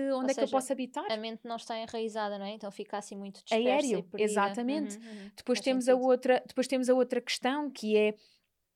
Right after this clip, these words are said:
Speaker 1: haver um déficit de yin, da energia feminina do coração,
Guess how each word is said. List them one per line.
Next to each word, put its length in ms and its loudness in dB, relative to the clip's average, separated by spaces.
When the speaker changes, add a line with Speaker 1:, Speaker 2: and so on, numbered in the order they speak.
Speaker 1:
haver 220 6
um 100 0
déficit 460 0
de 240 -6
yin, 360 0
da 160 -2
energia 400 -2
feminina 680 -2
do 100 -8
coração, 560 -2